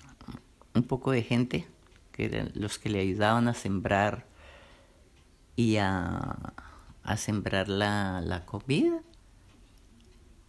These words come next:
Y a, sí, a lo que hubiera que hacer, todo lo más a sembrar, a sembrar. ¿Mm?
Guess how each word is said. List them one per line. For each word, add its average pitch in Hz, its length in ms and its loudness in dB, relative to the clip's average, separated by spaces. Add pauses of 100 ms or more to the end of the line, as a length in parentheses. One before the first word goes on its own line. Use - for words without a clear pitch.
(1400)
Y 127 180 6
a, 110 320 4
sí, 466 340 -2
a 208 80 2
lo 143 140 -2
que 139 80 0
hubiera 151 320 0
que - 80 0
hacer, - 200 -4
todo 339 160 4
lo 302 120 6
más 254 340 4
a 202 80 2
sembrar, 151 440 4
a - 140 -14
sembrar. 95 460 0 (760)
¿Mm? 131 140 -2